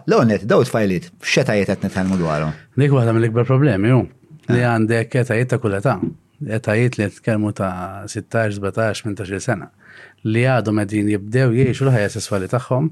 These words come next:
Speaker 1: Mm.
Speaker 2: Imma diġà qed iħossu l-pressure li jrid ikun hemm ċertu performance.
Speaker 1: Mm, mm, mm.
Speaker 2: Il-fatt li qed nikkompeti ma' ħadd ieħor, il-fatt li jiena nħoss li biex inti tagħmel li like, tiffollow jani, jew ikollok x'taqsam miegħi,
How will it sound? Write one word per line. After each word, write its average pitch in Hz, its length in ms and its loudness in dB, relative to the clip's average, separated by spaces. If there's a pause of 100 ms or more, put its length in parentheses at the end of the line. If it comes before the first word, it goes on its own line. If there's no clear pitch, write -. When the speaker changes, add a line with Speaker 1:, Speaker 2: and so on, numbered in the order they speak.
Speaker 1:
Mm. 87 300 -4 (400)
Speaker 2:
Imma 127 240 4
diġà 131 400 4
qed 107 160 -2
iħossu 104 340 0
l-pressure 101 540 -2 (580)
li 127 60 2
jrid 123 80 4
ikun 120 160 2
hemm 110 140 0
ċertu 110 420 -4 (380)
performance. 113 1040 -4
Speaker 1:
Mm, 90 80 -4
mm, 80 160 -2 (120)
mm. 85 60 -2
Speaker 2:
Il-fatt 120 380 0
li 120 60 2
qed 113 160 -4
nikkompeti 117 640 -2
ma' 104 180 -4
ħadd - 220 -6
ieħor, 110 240 0
il-fatt 123 360 -4
li 117 120 -4
jiena 113 160 2
nħoss 107 540 -4 (500)
li 123 140 0
biex 123 220 0
inti 107 240 -4
tagħmel 113 320 -2
li 131 120 4
like, 104 240 -2
tiffollow 113 460 -4
jani, 101 260 -2
jew 107 120 2
ikollok 107 240 -2
x'taqsam 113 420 0
miegħi, 98 300 -4